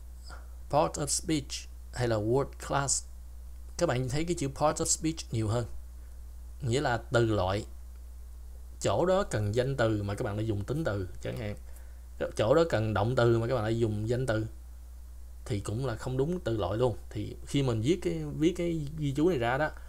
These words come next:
part of speech là các bạn hiểu nha, là các bạn chỗ đó các bạn dùng sai từ loại. Nghĩa thì nó đúng,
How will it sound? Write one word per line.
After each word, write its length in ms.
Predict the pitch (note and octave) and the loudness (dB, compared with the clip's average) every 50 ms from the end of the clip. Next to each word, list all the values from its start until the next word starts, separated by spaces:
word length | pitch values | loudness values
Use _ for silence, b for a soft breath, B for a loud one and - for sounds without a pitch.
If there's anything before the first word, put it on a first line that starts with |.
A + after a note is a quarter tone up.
| B B B B B B - - | B B B B B B -6 2
part 220 | C#3+ D3 D3+ D3+ | 4 4 4 4
of 80 | D3+ D3 | 0 -2
speech 360 | - - - - D#3+ D3+ - - - - - - - - - - - - - - - - - - - - - - - - - - | -4 -4 -2 -2 -2 -2 -2 -6 -10 -10 -10 -12 -12 -12 -12 -12 -12 -12 -12 -12 -14 -12 -14 -14 -14 -12 -12 -14 -14 -12 -8 -6
là 140 | B2+ A2 | -6 -2
các 100 | A2 C#3 | 0 0
bạn 120 | B2 A2 G#2+ | 0 0 0
hiểu 200 | G#2+ G2 G#2 B2+ | 0 0 0 2
nha, 160 | D#3+ D#3+ C#3 - - - - | 0 0 -2 -4 -8 -10 -8
là 100 | - G#2+ | -8 -6
các 100 | - B2 | -4 -2
bạn 160 | B2 G#2+ G#2 G#2+ | -2 -2 -2 -2
chỗ 200 | - - F#2+ A2+ | 0 0 0 2
đó 100 | C#3 C#3+ | 0 0
các 120 | - C#3 | 0 -2
bạn 180 | G#2+ G#2 G#2+ G#2+ | -2 0 4 6
dùng 220 | A#2+ G#2+ G#2 F#2+ | 6 6 6 2
sai 320 | - - A#2 A2 A#2 A2+ | 0 -2 0 0 0 0
từ 140 | A2 G2+ G2+ | 0 0 0
loại. 280 | G2 F#2 - F2+ G2+ - - - - b b b b b b b b b - - - | 0 -2 -2 -4 -4 -6 -8 -10 -12 b b b b b b b b b -12 -4 0
Nghĩa 280 | C3 A2+ A2 B2+ E3 | 4 6 6 6 6
thì 100 | E3+ D3 | 4 2
nó 120 | B2 B2+ D3 | 0 2 4
đúng, 200 | E3 G3+ C4+ | 4 4 4